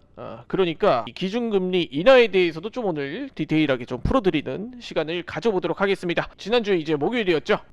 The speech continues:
연준에서 이제 기준금리를 영점오 퍼센트나 한 번에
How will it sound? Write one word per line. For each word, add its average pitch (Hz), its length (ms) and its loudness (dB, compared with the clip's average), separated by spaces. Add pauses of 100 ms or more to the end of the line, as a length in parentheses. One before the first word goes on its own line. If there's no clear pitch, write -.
(100)
연준에서 208 460 2
이제 147 480 2
기준금리를 175 1200 2 (180)
영점오 226 800 4
퍼센트나 196 600 4 (260)
한 240 220 -2
번에 196 180 6